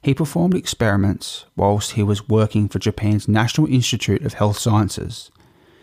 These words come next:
He infected prisoners with rickettsia and infected mentally ill patients with typhus. As the chief of the unit, Shiro Ishii was granted immunity from prosecution for war crimes by the American occupation authorities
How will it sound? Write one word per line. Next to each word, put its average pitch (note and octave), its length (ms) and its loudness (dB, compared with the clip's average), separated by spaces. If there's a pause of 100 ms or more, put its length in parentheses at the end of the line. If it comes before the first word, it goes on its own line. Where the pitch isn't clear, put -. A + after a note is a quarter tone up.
(120)
He A#2+ 120 2
infected G#2+ 480 -2
prisoners C3 540 2
with A2+ 120 0
rickettsia B2 680 -2 (500)
and A2 140 2
infected A2 480 0
mentally C3 500 0
ill A2 140 2
patients G2 580 -2
with F#2 140 -4
typhus. - 640 -4 (920)
As - 140 -2
the A#2 100 2
chief F3+ 280 0
of E3+ 100 -8
the C#3 80 0
unit, G#2+ 400 2 (380)
Shiro E3 580 2
Ishii A2+ 580 -2 (500)
was G#2+ 260 0
granted G#2 420 0
immunity A2+ 500 4
from G2 180 -4
prosecution A#2 800 0
for G#2 200 0
war G#2 200 0
crimes G2 460 -2
by G2+ 180 0
the G#2 120 2
American A2+ 500 2
occupation G#2 600 -2
authorities G#2+ 800 -2